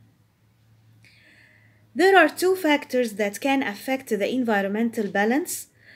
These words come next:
Number one, the natural changes that happens in the world, um, like, uh, volcanoes, tornadoes, anything happens in the climate or in the soil.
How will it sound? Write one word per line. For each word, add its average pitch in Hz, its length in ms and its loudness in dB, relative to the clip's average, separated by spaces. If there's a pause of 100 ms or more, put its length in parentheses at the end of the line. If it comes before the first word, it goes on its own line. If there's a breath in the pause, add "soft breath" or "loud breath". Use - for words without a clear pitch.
(320 soft breath)
Number 330 420 2
one, 285 460 0
the 226 140 0
natural 262 500 0
changes 240 560 -2
that 190 220 -6
happens 233 560 -8
in 190 340 -6 (160)
the 196 160 -4
world, 240 560 2 (540 soft breath)
um, 226 640 0
like, 294 480 0
uh, 247 100 4
volcanoes, 240 720 -2
tornadoes, 220 640 -2
anything 247 440 -2
happens 220 500 -4
in 185 160 -8
the 190 80 -4
climate 226 640 0
or 233 220 2
in 185 220 -12
the 180 100 -4
soil. 233 520 2